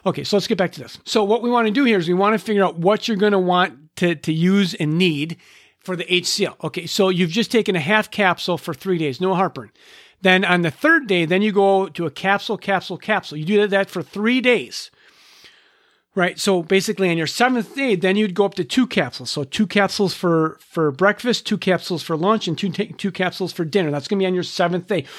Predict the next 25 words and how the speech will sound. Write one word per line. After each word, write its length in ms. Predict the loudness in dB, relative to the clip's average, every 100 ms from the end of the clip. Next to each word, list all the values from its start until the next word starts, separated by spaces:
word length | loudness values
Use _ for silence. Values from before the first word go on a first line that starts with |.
| -20 -8 2
We 140 | 4
wanna 180 | 6 6
go 160 | 4
very, 480 | 4 4 4 6 4
very 320 | 4 4 4
slow. 240 | 2 2 2
There's 180 | 2 0
no 280 | 0 0
need 220 | -2 -2 -2
to 80 |
rush 420 | -2 2 2 2 4
into 160 | 4
this 120 | 4
protocol 640 | 0 -6 -6 -4 -4 -6 -6 -18 -18 -4
and, 340 | 0 0 -2
and 260 | -2 -2 -2
start 340 | -2 -4 -2
taking 260 | -4 -4 -4
eight 200 | -4 -4
capsules 400 | -4 -2 -2 2
right 120 | 2
away. 260 | 2 -2 -4
Do 160 | -2 0
not 420 | 2 2 2 -2 _ _ _
do 380 | 2 4 2